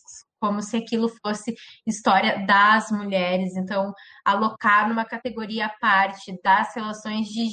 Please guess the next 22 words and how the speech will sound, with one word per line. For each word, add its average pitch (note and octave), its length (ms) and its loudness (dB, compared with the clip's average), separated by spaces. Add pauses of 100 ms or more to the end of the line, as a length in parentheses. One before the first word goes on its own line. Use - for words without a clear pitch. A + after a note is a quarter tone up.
gênero, G#3+ 460 -6
como G#3 160 -12
se - 180 -14
não A3+ 300 -2 (380)
estivessem A#3 720 0
inseridas B3+ 680 0
em B3+ 100 0
relações A#3+ 800 2
muito D4+ 360 2
mais G3 280 0
amplas, F#3 440 2
né? F#3 260 0
Como A3 160 -2
se - 120 -16
não G#3 360 0
estivessem A3+ 580 0
inseridas A3+ 540 -2
no A3+ 260 0
conjunto A3+ 580 0
da A#3 100 -4
sociedade, B3+ 800 0
né? D#3+ 160 -8